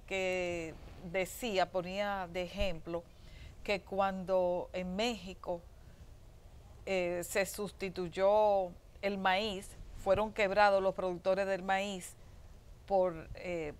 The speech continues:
por Estados Unidos, por la mano de obra de Estados Unidos, por la competencia de Estados Unidos, todas esas zonas geográficas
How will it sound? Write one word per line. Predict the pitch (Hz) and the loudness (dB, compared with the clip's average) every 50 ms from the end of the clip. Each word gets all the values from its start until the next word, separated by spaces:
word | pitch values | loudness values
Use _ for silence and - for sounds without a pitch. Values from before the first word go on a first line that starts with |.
| - - | 0 4
por | 202 190 185 | 4 4 4
Estados | 175 - 220 202 214 226 214 202 | 4 6 6 8 8 8 4 0
Unidos, | 233 220 226 247 233 185 190 196 185 | -2 -2 -2 -2 -2 0 -2 -4 -2
por | 190 180 | -2 0
la | 180 175 | 0 0
mano | 170 175 180 190 214 202 | 2 0 0 0 0 0
de | 208 208 | 2 2
obra | 202 190 196 196 | 2 2 2 0
de | 196 | 0
Estados | 190 - 196 190 202 196 - | 2 2 0 0 0 -2 -4
Unidos, | 220 196 - - 190 | -8 -10 -10 -6 2
por | 226 214 | 4 6
la | 202 190 - | 6 6 6
competencia | 202 180 170 185 180 214 214 220 240 226 | 4 0 0 0 0 0 -2 0 0 -2
de | 208 220 | -2 -2
Estados | 208 - 214 214 233 240 254 | 2 2 2 2 2 0 -2
Unidos, | 302 254 254 233 214 220 214 - - - - - - - - - | -2 -2 0 -2 0 -2 -4 -4 -8 -14 -14 -12 -12 -14 -6 4
todas | - 226 233 254 254 247 247 233 | 6 6 8 8 8 6 6 2
esas | 226 220 - 240 220 - | 0 0 0 0 4 4
zonas | - - - 220 208 202 202 190 185 | 4 6 8 6 6 6 4 0 0
geográficas | 196 190 185 180 202 220 220 208 - 175 147 - - 175 | 2 2 2 6 6 6 6 6 0 -10 -10 -6 -6 -8